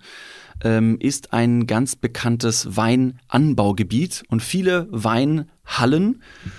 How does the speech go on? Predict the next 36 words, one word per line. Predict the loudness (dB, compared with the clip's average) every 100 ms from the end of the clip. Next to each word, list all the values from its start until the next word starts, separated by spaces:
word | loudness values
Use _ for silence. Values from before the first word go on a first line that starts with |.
| -20 -20 -4
und | 2 2
Lager | 2 2 4 2
sind | 4 2 2
von | 0 2
diesem | 2 2
Hochwasser | 0 0 0
betroffen | -2 -2 -2 0 0 -2 -12 -20 -20 -10
und | 0 2 2 0 -2
haben | 2 4 2 2
sehr, | 2
sehr | 2 0
viele | 0 -2
Flaschen | 0 0 -2
kaputt | -2 -4
gemacht, | -2 -2 2
sehr, | 2 2
sehr | 0
viele, | 0 2 2 2 -2
äh, | -4 0
ne, | 2
Gebäude, | 2 0 2 2 2
die | 0
einfach | -2 -4
verwüstet | -4 -2 -2 -2 -4
sind | 0 0 0 -4 -14 -20 -20 -18 -20 -12 -2
und | 0
sehr, | 2 2
sehr | 2 0
viele | 0 0
Flaschen, | 0 -2 0
die | 0
mit | 0
dem | -2
Schlamm | -2 0 2 4
jetzt | 2 -2
quasi | -4 -2 -2 -4